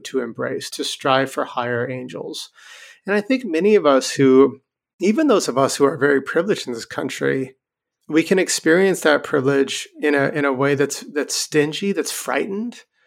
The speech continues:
that doesn't feel that it's freedom-inducing. And I think that's because this dynamic of, of public poverty and private opulence, which I write about in the book. So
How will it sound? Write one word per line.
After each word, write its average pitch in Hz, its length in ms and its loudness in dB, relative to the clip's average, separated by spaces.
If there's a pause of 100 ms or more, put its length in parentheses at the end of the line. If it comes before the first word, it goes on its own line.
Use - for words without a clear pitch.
(280)
that 143 280 -2
doesn't 160 340 2
feel 147 300 0
that 143 120 0
it's 123 140 -8
freedom-inducing. 143 1400 -4 (580)
And 151 480 2
I 151 140 2
think 160 240 0
that's 160 240 2
because 160 1120 -4 (420)
this 151 180 -2
dynamic 147 640 2
of, 143 200 2
of 139 220 -6
public 143 380 -2 (200)
poverty 127 480 -2
and 131 280 -10
private 131 400 -4
opulence, 123 760 -8 (120)
which - 180 -12
I 139 60 0
write 123 240 -2
about 120 280 -4
in 127 80 -12
the 123 80 -8
book. - 400 -10
So 135 360 -4